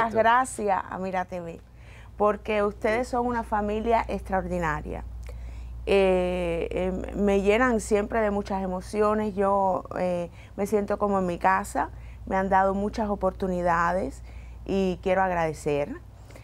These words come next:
Speaker 2: Y bueno, invitarlos a todos a mi conciertico que va a ser el, eh, el segundo, ya este es el segundo.
Speaker 1: Ajá.
Speaker 2: Y siempre bajo, eh, la producción de Denis,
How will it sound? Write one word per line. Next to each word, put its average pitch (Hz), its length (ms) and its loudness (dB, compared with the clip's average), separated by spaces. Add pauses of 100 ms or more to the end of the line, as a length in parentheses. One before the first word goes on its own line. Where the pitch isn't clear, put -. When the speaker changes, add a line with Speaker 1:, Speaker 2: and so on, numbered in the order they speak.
(240)
Speaker 2:
Y 202 220 2
bueno, 180 200 4
invitarlos 233 560 2
a 226 120 2
todos 226 180 2
a 226 40 2
mi 226 140 -2
conciertico 214 800 0
que 208 140 2
va 196 80 2
a 185 80 -2
ser 196 240 0
el, 190 240 0
eh, 170 440 0
el 196 100 0
segundo, 233 600 2
ya 247 200 4
este 247 160 -2
es 220 80 2
el 214 40 -2
segundo. 208 640 0
Speaker 1:
Ajá. 139 340 -2 (440)
Speaker 2:
Y 185 160 2
siempre 214 400 2
bajo, 185 380 2 (400)
eh, - 100 -4
la 180 80 4
producción 185 500 0
de 190 140 0
Denis, 226 540 0